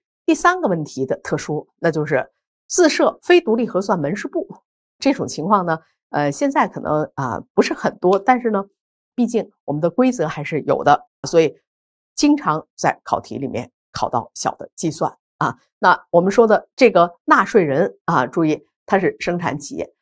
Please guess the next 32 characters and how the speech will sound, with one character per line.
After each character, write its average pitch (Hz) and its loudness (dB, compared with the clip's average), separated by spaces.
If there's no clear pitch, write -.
他 381 4
自 381 2
设 311 2
的 - 0
是 240 4
非 415 6
独 233 6
立 226 6
核 160 2
算 175 2
的 147 -2
门 135 -2
市 147 -6
部。 143 -6
那 254 6
么 233 6
也 196 6
就 262 4
意 277 4
味 226 6
着 175 0
这 392 6
个 180 4
门 180 4
市 285 -2
部 202 -2
啊， 180 2
这 311 -4
个 247 -2
门 160 -4
市 190 -4
部 160 -6